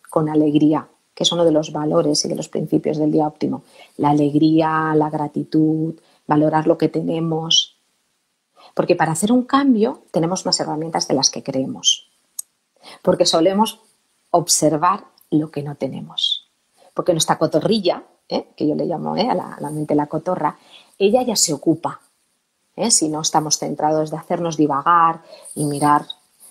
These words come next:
lo mal que va esto, lo mal que va lo otro, lo que no tengo, lo que me falta, lo que no he hecho. Borra, borra, borra, borra. Y aquí tengo la,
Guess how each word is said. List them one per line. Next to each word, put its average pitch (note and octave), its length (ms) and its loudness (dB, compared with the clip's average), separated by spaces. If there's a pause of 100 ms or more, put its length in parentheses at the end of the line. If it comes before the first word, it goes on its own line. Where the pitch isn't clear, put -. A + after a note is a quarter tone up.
(100)
lo D#3 160 4
mal C#3 200 4
que C#3+ 100 0
va C3 180 -2
esto, D3 420 0
lo C#3 140 -6
mal C#3+ 200 -10
que C#3+ 140 -8
va C#3 100 -10
lo C3 120 -8
otro, D3 360 -2
lo D3+ 160 0
que D3 120 -2
no D3 160 -4
tengo, D3+ 380 0
lo D3 140 0
que C#3+ 100 -2
me C#3+ 140 -6
falta, D3 420 0
lo D3 120 -8
que C#3+ 120 -6
no D3+ 100 -14
he D3+ 40 -16
hecho. - 220 -6 (1080)
Borra, B3 360 2
borra, A3 260 -4
borra, G3 240 -2
borra. E3+ 380 -8
Y - 80 -10
aquí - 180 -10
tengo F3 260 0
la, D3 220 -6